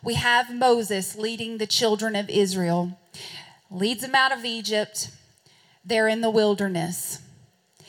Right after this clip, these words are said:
and some things weren't going quite right. <laughs> If you, if you've read any of Exodus, things were not going quite right.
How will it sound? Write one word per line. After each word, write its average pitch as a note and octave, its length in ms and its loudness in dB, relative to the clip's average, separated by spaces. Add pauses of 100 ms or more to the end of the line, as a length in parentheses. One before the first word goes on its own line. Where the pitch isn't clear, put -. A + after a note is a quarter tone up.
(200)
and G#3+ 180 -2
some G#3+ 180 -4
things B3 640 -4 (360)
weren't G#3+ 260 -2
going G3+ 300 2
quite F3+ 380 0
right. F3+ 640 -2
<laughs> - 60 -20 (180)
If - 180 2
you, D4+ 120 2
if C4+ 280 -2
you've C#4 200 0
read A3+ 420 4
any B3+ 400 0
of A3 160 4
Exodus, G3 640 0
things C#4 340 0
were C4 120 2
not A3+ 240 4
going A3+ 240 2
quite F#3 320 0
right. - 320 -4